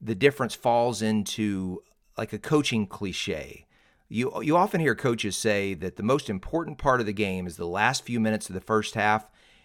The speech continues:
and the first few minutes of the second half. And there was an interesting situation late in the first half of this game where Florida had a four-point lead. I believe it was fourteen to ten at that moment.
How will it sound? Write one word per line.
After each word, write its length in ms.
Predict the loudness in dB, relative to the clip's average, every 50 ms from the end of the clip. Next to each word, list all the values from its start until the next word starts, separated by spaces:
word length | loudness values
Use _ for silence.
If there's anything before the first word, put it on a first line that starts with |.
| _ _
and 120 | -6 -4 -4
the 60 | -4
first 320 | 0 2 2 2 2 0
few 160 | -4 -4 -2
minutes 280 | -2 -2 -4 -6 -8 -8
of 60 | -10
the 60 | -8
second 360 | -8 -6 -8 -8 -8 -10 -12 -14
half. 320 | -12 -14 -16 -18 -20 _ _ _ _ _ _ _ _ _ _ _ _ _ _ _ _ _ _ _ _ _
And 160 | -2 2 6 8
there 80 | 8
was 140 | 8 8 6
an 60 | 4
interesting 400 | 4 2 2 -2 0 0 0 2
situation 800 | 4 2 2 2 4 6 6 6 6 4 2 2 2 2 2 -2 -6 _ _ _ _ _ _ -4
late 360 | -2 2 4 4 4 4 2
in 80 | 0 -2
the 60 | 0
first 320 | 2 2 2 2 2 2
half 260 | 4 6 6 6 4
of 80 | 2 -4
this 160 | -4 -4 -4
game 380 | -2 -2 -2 -2 -2 -6 -6 -4
where 220 | -2 -2 -2 -4 -6 -12 _
Florida 460 | -4 0 2 4 4 4 4 4 2 0
had 520 | 0 0 2 4 4 4 2 2 -2 -8 -12 _ _ _ _ _ _ _ -8
a 80 | -8
four-point 800 | -8 -8 -6 -2 2 2 2 2 2 -2 -2 0 0 -2 -2 -4
lead. 300 | -6 -4 -6 -6 -6 -6
I 80 | -6 -4
believe 240 | -2 -2 -2 -2
it 40 | -4
was 120 | -6 -8 -8
fourteen 480 | -2 0 0 0 0 -2 -4 -4 -4
to 80 | -4 -8
ten 340 | -10 -10 -10 -10 -10 -10 -14
at 100 | -14 -12
that 180 | -12 -12 -12 -12
moment. 260 | -14 -14 -14 -16